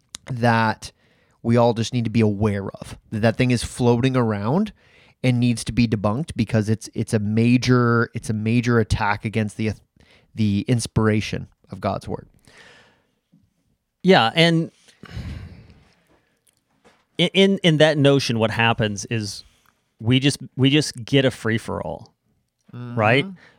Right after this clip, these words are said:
Speaker 2: We end up with this free-for-all of, "I'm the one who's going to determine, uh,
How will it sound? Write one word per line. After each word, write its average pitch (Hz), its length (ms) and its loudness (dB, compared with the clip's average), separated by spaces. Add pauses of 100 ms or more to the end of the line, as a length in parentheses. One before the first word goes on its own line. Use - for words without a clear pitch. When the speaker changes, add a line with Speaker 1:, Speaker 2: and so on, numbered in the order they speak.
(120)
Speaker 2:
We 143 160 6
end 165 100 4
up 180 80 2
with 175 100 2
this 143 160 2
free-for-all 127 600 4
of, 110 160 0 (160)
"I'm 147 240 4
the 190 120 4
one 135 320 2
who's 123 260 2
going 123 320 2
to 127 80 0
determine, 101 800 -2 (680)
uh, 117 540 4